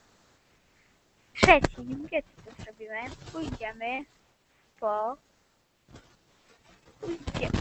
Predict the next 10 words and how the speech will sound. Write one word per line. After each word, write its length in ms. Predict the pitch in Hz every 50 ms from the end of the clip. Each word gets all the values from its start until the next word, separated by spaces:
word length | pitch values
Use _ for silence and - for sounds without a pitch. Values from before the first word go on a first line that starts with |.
| - -
o! 520 | 302 349 359 330 269 214 190 190 135 - - - -
Patrz 180 | 339 330 - 302
jak 200 | 285 277 277 269
na-, 160 | 262 247 - - -
patrz 200 | 320 302 294 294
jak, 220 | 285 269 254 247 262
jak 240 | 254 254 - -
nam 160 | 254 247 240 240
fajnie 320 | - 247 247 240 233 226
diaksy 380 | 220 226 226 226 - - -